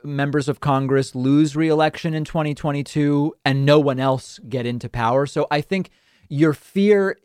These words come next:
you're right that it could happen.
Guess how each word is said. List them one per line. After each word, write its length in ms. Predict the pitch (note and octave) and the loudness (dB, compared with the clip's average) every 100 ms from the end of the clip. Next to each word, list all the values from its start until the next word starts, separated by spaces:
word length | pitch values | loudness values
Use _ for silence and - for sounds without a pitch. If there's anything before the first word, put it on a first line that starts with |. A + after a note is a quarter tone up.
| D#3 D3+ D#3 _ _ | -16 -16 -16 _ _
you're 240 | C#3 F3 E3+ | 0 2 4
right 340 | D3 F#3 F#3 | 4 2 2
that 120 | F3 E3+ | -2 -4
it 180 | - | -6
could 280 | - E3+ E3+ | -8 -2 -2
happen. 520 | E3+ F#3 F3+ G3 F#3+ | 0 -2 -2 -4 -8